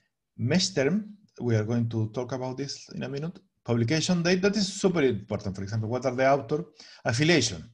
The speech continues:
For example, if you want to know which paper have been published by Istanbul University in the last year, you will look for affiliation and you will look for publication date and, uh, something like that.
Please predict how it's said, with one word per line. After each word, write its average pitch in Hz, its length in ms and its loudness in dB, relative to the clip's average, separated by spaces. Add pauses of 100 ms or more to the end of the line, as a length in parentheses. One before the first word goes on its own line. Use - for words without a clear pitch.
(380)
For 147 100 4
example, 185 280 2
if 165 100 0
you 170 80 2
want 190 220 2
to 190 60 -2
know 190 160 2
which 196 360 -2
paper 196 300 2
have 170 180 4
been 170 140 -4
published 156 520 0
by 139 120 2
Istanbul 135 480 -4
University 139 840 -4
in 110 200 -2
the 110 80 -4
last 123 440 -2
year, 123 400 0 (260)
you 117 180 -2
will 113 180 0 (220)
look 120 300 -4
for 113 300 -6 (140)
affiliation 117 680 -4 (320)
and 113 120 -4
you 104 80 -4
will 104 120 -4
look 104 220 -4
for 104 120 -6
publication 107 600 -2
date 117 320 0 (920)
and, 104 260 -2
uh, 95 200 -8 (200)
something 110 340 -8
like 82 140 -14
that. - 140 -16